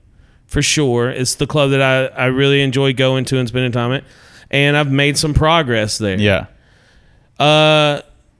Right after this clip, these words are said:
Speaker 1: I understand how putting in the effort works.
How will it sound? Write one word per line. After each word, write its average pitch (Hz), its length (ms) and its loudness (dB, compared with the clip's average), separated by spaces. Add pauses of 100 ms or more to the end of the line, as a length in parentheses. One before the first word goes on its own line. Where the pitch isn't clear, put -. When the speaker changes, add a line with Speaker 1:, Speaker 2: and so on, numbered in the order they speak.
(140)
Speaker 1:
I 190 280 2
understand 175 680 0
how 160 160 2
putting 147 380 0
in 139 140 0
the 135 160 0
effort 120 440 -4
works. - 760 -8